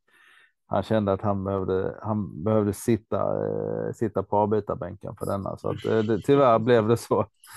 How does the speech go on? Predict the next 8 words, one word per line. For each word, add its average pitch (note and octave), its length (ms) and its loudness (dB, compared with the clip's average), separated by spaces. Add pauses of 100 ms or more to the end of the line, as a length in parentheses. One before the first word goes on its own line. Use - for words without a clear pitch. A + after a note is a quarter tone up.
(440)
Men, C3 260 4
eh, C#3 240 8
sen, C3+ 340 0
vi C3+ 120 2
ska C#3 220 0
ju C#3 140 2
vara C#3 140 0
med, C#3+ 460 -2